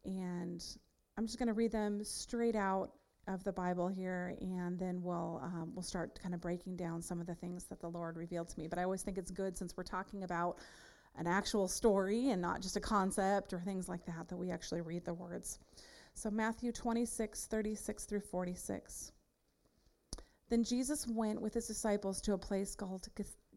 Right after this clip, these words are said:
Gethsemane and said to them, "Sit here while I go over there and pray."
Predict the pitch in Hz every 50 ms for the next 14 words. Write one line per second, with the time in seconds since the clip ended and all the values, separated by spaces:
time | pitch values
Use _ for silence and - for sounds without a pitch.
0 | - - 190 185 - - - 208 196 190 175 170 170 170 175 - - - - -
1 | - - - - - - 196 196 196 190 - - - 247 247 240 - - 196 -
2 | 175 170 165 160 165 165 170 - - _ _ _ - - - - 196 190 190 -
3 | 240 214 196 190 190 190 190 185 185 185 190 190 - - 185 190 196 214 196 202
4 | 185 180 175 170 170 - - - 180 175 165 170 175 175